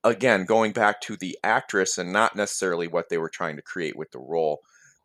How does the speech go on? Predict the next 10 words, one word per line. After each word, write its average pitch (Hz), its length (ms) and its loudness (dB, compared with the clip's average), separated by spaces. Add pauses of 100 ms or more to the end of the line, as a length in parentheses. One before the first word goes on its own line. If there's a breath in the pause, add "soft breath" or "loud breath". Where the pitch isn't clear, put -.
(160)
uh, 76 260 2 (480)
I, - 60 -8 (120)
I 117 180 -4
just 110 220 -4
think 104 240 -4
Laura 98 260 2 (100)
Dern 98 420 -2 (180)
was 87 220 -4
so 127 360 0
flat. 65 460 -4